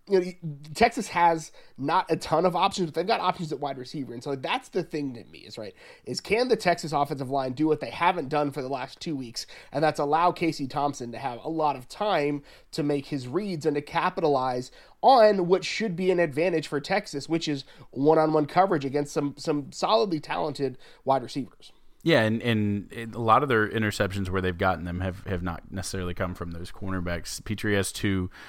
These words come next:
Speaker 2: Their safety, J T Woods, has two over, over top. Uh, a lot of their interceptions have come because of the pressure they've gotten. And it's, it's, they flipped a switch, right? The first five games of the season, they had fifteen hurries,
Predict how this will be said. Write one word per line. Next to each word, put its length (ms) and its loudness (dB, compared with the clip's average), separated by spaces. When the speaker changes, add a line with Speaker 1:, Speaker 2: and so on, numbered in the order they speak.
Speaker 2:
Their 80 -2
safety, 320 0
J 160 0
T 140 -4
Woods, 260 0
has 160 -2
two 300 2
over, 320 0
over 260 -4
top. 420 -2
Uh, 500 -6
a 60 2
lot 320 8
of 220 6
their 480 4
interceptions 640 4
have 160 -4
come 220 2
because 340 -4
of 140 -4
the 80 -6
pressure 340 -4
they've 200 -4
gotten. 280 0
And 120 -4
it's, 300 -4
it's, 280 0
they 120 8
flipped 300 2
a 60 -2
switch, 480 -2
right? 240 6
The 180 0
first 300 2
five 280 6
games 280 0
of 40 -6
the 60 -6
season, 380 -2
they 100 2
had 140 0
fifteen 400 -2
hurries, 480 2